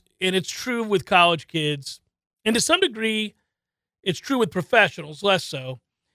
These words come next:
but football does breed this, this, uh, difficulty.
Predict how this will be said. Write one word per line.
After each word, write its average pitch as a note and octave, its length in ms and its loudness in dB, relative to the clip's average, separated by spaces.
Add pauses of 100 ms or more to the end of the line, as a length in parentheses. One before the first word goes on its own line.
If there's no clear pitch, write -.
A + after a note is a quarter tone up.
(240)
but G3 280 4 (1160)
football F4 400 4
does G3 380 4
breed F#3+ 440 -4
this, F3 380 -2 (160)
this, - 420 0 (1120)
uh, - 60 -20 (880)
difficulty. F3 640 0